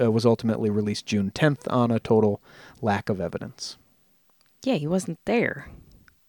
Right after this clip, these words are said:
Speaker 1: Um, well, he supposedly wasn't there.
Speaker 2: He had an alibi.
Speaker 1: Yeah, that's true. But there, but there was some, there was a lot of, uh, f-, fuckery in this one with, like, he had a bloody shirt or something. And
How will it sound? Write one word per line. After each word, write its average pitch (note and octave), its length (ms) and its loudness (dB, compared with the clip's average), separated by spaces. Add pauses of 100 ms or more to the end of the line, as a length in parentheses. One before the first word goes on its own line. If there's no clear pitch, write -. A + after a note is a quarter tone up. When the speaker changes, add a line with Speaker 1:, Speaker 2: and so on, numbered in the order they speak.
(280)
Speaker 1:
Um, G2 400 -4
well, D#3+ 420 10
he C#3 160 2
supposedly C3 580 8
wasn't F#2+ 360 -4
there. F#2+ 260 -6 (360)
Speaker 2:
He A3+ 80 -2
had A3+ 100 4
an B3+ 100 6
alibi. D3+ 640 6 (840)
Speaker 1:
Yeah, F3 140 8 (220)
that's - 160 -4
true. C3+ 180 -2 (240)
But C#3+ 160 2
there, D#3 140 10
but D3+ 160 -2
there E3 80 8
was D#3+ 120 8
some, D#3 260 8
there D3+ 120 10
was D3 80 10
a C#3+ 60 10
lot C#3+ 160 10
of, B2 200 4
uh, A#2+ 320 8 (120)
f-, - 280 -20 (140)
fuckery A2 480 2
in G#2 80 2
this G2+ 160 -2
one G2+ 160 -2
with, G2+ 140 -4
like, - 280 -6
he B2+ 160 0
had A#2 120 4
a A2 40 0
bloody A2 340 2
shirt G#2+ 420 -2
or G#2 100 0
something. A2+ 500 -8
And - 140 -14